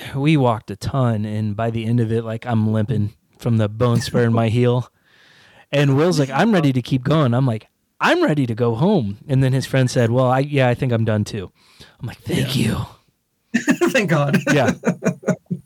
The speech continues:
Speaker 2: Yeah. Okay, that's good.
Speaker 1: So, yeah.
Speaker 2: Well, it's a good Halloween. So
Speaker 1: Yeah.
Speaker 2: then, uh, what about the other two? Did they go trick-or-treating, or are they too old now?
Speaker 1: Um, Kaylee didn't. She went to a friend's house and they watched movies, and Madeline went,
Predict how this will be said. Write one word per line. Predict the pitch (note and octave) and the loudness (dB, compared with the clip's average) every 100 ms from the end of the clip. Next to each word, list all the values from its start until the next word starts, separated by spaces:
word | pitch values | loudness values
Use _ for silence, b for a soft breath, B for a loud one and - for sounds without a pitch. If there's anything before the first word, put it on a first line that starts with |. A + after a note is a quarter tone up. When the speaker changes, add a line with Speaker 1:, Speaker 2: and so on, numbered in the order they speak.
| _ B B B B B B B - | _ B B B B B B B 0
Speaker 2:
Yeah. | C3+ C3+ C#3 - - | 4 4 2 -6 -8
Okay, | G#3 G#3+ G3+ G3 | -8 -6 -6 -4
that's | G#3 F#3 | -6 -4
good. | D#3+ D#3 - _ _ _ _ _ - | -4 -4 -6 _ _ _ _ _ -6
Speaker 1:
So, | - | 0
yeah. | B2 G#2+ - | 2 0 2
Speaker 2:
Well, | E3+ F3 F3 D3+ - _ _ _ _ _ _ | 4 4 2 -2 -10 _ _ _ _ _ _
it's | - | -10
a | |
good | F4+ C4 | -2 0
Halloween. | A3 F3 E3 F#3 F3+ | 0 0 0 0 -2
So | D#4+ F3 | 0 2
Speaker 1:
Yeah. | |
Speaker 2:
then, | F3 F3 | 2 2
uh, | E3+ D#3+ D#3 D3+ | 2 0 0 -2
what | D#3 E3 | -2 0
about | D#3+ | 0
the | D#3 | 0
other | E3 D#3 | 0 0
two? | D#3 | -2
Did | C3+ | -2
they | C#3+ | -2
go | C#3+ D3 | 0 -2
trick-or-treating, | E3 D#3 D3 D#3+ D3 | -4 -4 -4 -4 -2
or | |
are | |
they | C#3 | -2
too | C#3 C3+ | -2 -2
old | C3 | -2
now? | C3 C3 - | -4 -6 -4
Speaker 1:
Um, | D#3+ F#3+ F#3+ F3 D3+ | -2 0 2 0 -4
Kaylee | - F#3 G#3 E3+ | -2 0 0 0
didn't. | D#3 D#3 | 0 0
She | C#3+ D#3+ | -2 -2
went | D#3+ | 0
to | D#3+ | 0
a | D3 | -2
friend's | C#3 C3 | -2 -2
house | C3 B2 A#2+ | 0 -2 -2
and | A#2 | -2
they | |
watched | A#2+ A2+ - | -2 -2 -4
movies, | A#2 A2+ A2+ A2 | -2 0 0 -2
and | G#2 A#2 A2+ A2 A2+ | -4 -4 -2 -2 0
Madeline | C3 D3 C3+ B2+ | 0 0 0 2
went, | A#2+ B2 - | 0 0 -6